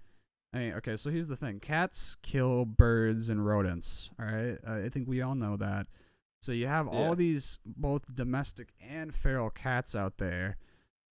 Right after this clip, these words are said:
Speaker 1: and then they're all competing for, you know, those, those mice and, and, and, you know, whatever, all that food. And then on top of that, you have everything else also competing for that food. And then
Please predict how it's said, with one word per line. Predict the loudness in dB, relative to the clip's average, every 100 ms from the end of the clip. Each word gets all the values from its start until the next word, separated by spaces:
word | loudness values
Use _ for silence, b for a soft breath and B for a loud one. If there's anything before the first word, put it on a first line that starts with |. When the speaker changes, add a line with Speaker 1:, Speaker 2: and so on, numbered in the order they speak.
| _
Speaker 1:
and | -2 0 2
then | 0 0 0 -2 -6 -8
they're | 0 0
all | 2 4 6 6 2 4
competing | 8 10 10 6 2 0 -2
for, | 0 2 2 2 0 -2
you | -2
know, | 0
those, | 0 0 0 -2
those | 0 0 2
mice | 2 0 0 -2
and, | -2 -4 -4 -8 -10 _ -8
and, | -6 -4 -6 -6
and, | -4 -4 -8 -8
you | -8
know, | -4
whatever, | -2 -2 -2 -2
all | -2 -2
that | -2
food. | 2 2 4 2 -2 b b b -6
And | -2
then | 0
on | 2 2
top | 2 6 6
of | 6
that, | 4 2
you | 0
have | -2 -4
everything | 0 2 4 6 6 6 4
else | 2 2 2 0 -2
also | 0 2 4 2
competing | 0 4 4 4 0
for | 0 2
that | 2 0
food. | 0 2 4 4 2 _ _ _ _ _ _ -4
And | -2 2
then | 2 0 -2